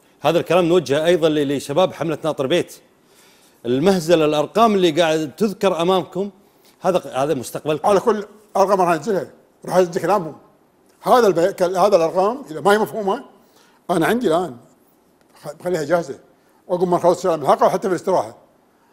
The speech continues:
Speaker 2: راح أنزل الجدول اللي قالوا فيه، اللي فيه، اللي فيه بيان القسايم وعددها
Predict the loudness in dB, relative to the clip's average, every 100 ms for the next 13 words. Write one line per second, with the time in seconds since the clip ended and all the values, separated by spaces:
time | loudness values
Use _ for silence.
0 | _ _ _ -2 0 2 0 0 4 6
1 | 6 4 6 6 8 6 6 2 0 0
2 | 0 -4 -8 -6 -2 2 6 6 4 -2
3 | -10 _ _ -14 -10 0 4 4 2 -6
4 | -18 _ -6 -2 2 4 4 0 -2